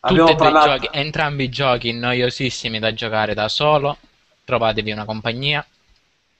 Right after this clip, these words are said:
Speaker 1: Se avete la possibilità, giocatevi in compagnia, come sempre.
Speaker 2: Come, come tutti, naturalmente, quasi tutti i giochi sono pallosi giocare da solo.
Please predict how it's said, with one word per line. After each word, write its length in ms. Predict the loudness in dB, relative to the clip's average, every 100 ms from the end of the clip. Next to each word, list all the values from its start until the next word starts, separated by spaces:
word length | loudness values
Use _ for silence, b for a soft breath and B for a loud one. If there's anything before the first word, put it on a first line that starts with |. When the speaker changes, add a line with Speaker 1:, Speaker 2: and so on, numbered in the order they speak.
| _ _
Speaker 1:
Se 180 | -12 -8
avete 260 | -8 -8
la 60 | -10
possibilità, 640 | -10 -12 -8 -8 -8 -10
giocatevi 480 | -12 -8 -8 -8 -14
in 80 | -14
compagnia, 680 | -14 -8 -6 -4 -4 -6 -16 _
come 240 | -8 -4
sempre. 300 | 0 0 2
Speaker 2:
Come, 300 | 0 0 -2 -6
come 260 | -6 -4 -4
tutti, 320 | -6 -8 -8
naturalmente, 580 | -6 -4 -4 -4 -6 -4
quasi 240 | -4 -2
tutti 200 | -6 -6
i 40 | -4
giochi 200 | -4 -4
sono 240 | -6 -12 -12 -4
pallosi 460 | -2 0 -2 -2
giocare 260 | -6 -4 -4
da 100 | -6
solo. 280 | -8 -10